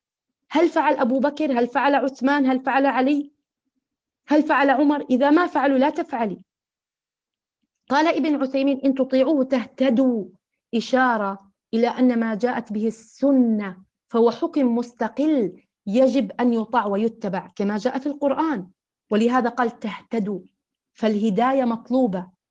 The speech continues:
فإذا أمر النبي صلى الله عليه وسلم بأمر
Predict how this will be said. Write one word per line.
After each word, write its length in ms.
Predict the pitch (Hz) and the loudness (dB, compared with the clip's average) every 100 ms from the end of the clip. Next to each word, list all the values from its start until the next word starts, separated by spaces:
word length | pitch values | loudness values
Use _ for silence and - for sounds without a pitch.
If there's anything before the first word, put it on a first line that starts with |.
| _ _ | _ _
فإذا 320 | 220 233 208 | -4 0 0
أمر 280 | 220 269 277 | 0 0 2
النبي 300 | 226 202 226 | 0 -2 -4
صلى 260 | - 220 214 | -4 -4 -2
الله 180 | 226 | 0
عليه 160 | 214 214 | 0 -2
وسلم 280 | 208 220 202 | -2 -2 -2
بأمر 420 | 202 247 330 | 0 2 2